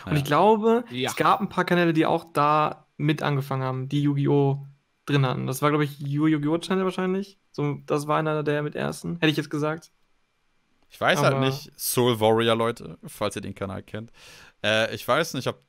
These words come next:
Speaker 2: der zeitgleich war. Gute Frage.
Speaker 1: Oder Galactic God, das war, glaub ich, auch einer der ersten, die so richtig populär dann wurden.
Speaker 2: Aber er war nicht
Speaker 1: Ähm.
Speaker 2: der erste, meine ich, oder?
Speaker 1: Ja, n-, auch
Speaker 2: Nur
Speaker 1: schwer zu sagen, wer
Speaker 2: populär.
Speaker 1: der erste war, oder?
Speaker 2: Ja,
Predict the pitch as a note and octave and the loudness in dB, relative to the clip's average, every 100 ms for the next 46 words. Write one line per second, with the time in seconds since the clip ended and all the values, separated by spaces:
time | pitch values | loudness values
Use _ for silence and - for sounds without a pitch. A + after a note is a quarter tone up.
0 | - G#2+ G#2+ G2+ G2 - - G2 A2+ B2 | -8 -4 -2 -4 -8 -10 -4 -6 -6 -8
1 | C3+ C3+ B2 C3+ C#3+ D#3 - _ _ _ | -8 -8 -10 -8 -8 -12 -18 _ _ _
2 | - - _ _ _ _ _ - A2 - | -20 -20 _ _ _ _ _ -16 -14 -14
3 | - F#2+ E3+ E3 D#3 D#3 C#3+ D3+ F#3 F3+ | -12 2 6 6 6 4 2 2 0 2
4 | E3+ F3+ E3+ C#3+ C#3+ C#3+ C#3+ C#3+ D#3 D#3+ | 0 0 -2 -4 -2 0 -2 -2 -4 -4
5 | D3+ D3+ D3+ D3+ - E3 E3+ _ _ - | -4 -4 -6 -8 -10 -12 -12 _ _ -8
6 | D3 D3 D3 C#3+ - D3 D3 D3 D3 C#3+ | -6 -4 -6 -6 -4 -2 0 -2 -2 -2
7 | C#3+ D3 D3+ - - _ _ _ _ _ | -2 -4 -8 -14 -20 _ _ _ _ _
8 | _ - G#2+ G2+ G2 F#2+ C3+ C#3 D3+ A#2 | _ -4 0 2 2 0 -2 -2 -4 -2
9 | G2+ F#2+ - F2+ F2 F#2 F2+ F#2+ F2+ A2 | -4 -4 -10 -14 -14 -16 -18 -18 -16 -16
10 | B2 _ - - D3+ D3+ - - - - | -18 _ -12 -6 -2 -4 -6 -18 -10 0
11 | E3+ C3 D3 E3+ E3+ D3+ D#3+ D#3 C#3+ C3+ | 2 6 6 4 2 0 0 0 -2 -2
12 | C3+ D3 C3+ B2+ C3 C#3+ C#3+ D3 - _ | -2 -6 -10 -10 -8 -6 -6 -6 -10 _
13 | _ - F2+ | _ -10 -10